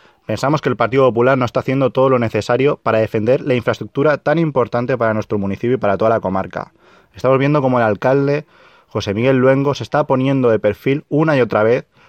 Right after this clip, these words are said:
ante los vecinos y no se está enfrentando a su partido, haciendo pedagogía de que el aeropuerto de San Javier es importantísimo para la economía local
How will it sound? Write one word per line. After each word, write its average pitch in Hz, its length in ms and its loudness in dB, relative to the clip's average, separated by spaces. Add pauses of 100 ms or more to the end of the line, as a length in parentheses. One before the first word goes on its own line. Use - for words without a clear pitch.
ante 117 240 -2
los 107 140 0
vecinos 131 600 -2
y 123 120 -2
no 156 160 0
se 175 80 -4
está 151 140 -4
enfrentando 123 720 -2 (360)
a 113 120 -6
su 113 160 -2
partido, 101 680 -2 (100)
haciendo 135 340 -4
pedagogía 135 500 2
de 120 100 0
que 107 60 -4
el 104 60 2
aeropuerto 135 420 0
de 147 40 -4
San 135 120 -8
Javier 123 380 -2
es 156 180 -4
importantísimo 143 800 -2
para 127 120 0
la 110 100 2
economía 110 440 0
local 135 400 0